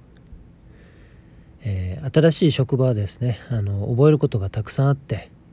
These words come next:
えー、そして忙しく毎日過ごしていました。えー、そんな中、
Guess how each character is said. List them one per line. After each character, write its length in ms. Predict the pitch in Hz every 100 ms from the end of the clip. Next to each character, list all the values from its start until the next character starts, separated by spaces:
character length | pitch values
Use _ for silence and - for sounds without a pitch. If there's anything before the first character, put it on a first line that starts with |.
| -
え 60 | 117
ー、 20 |
そ 100 | 135
し 60 |
て 100 | 117
忙 380 | 117 107 160 180
し 100 | 180
く 220 | - 127 -
毎 220 | 120 117
日 320 | 110 104 113 101 -
過 60 |
ご 120 | 107
し 120 | 113 -
て 260 | - 104
い 80 | 110
ま 160 | 107 117
し 80 |
た。 160 | - 98 - - - - - - - -
え 300 | 135 135 135
ー、 40 | 127
そ 80 | 165
ん 60 |
な 100 | 160
中、 400 | 185 196 139 107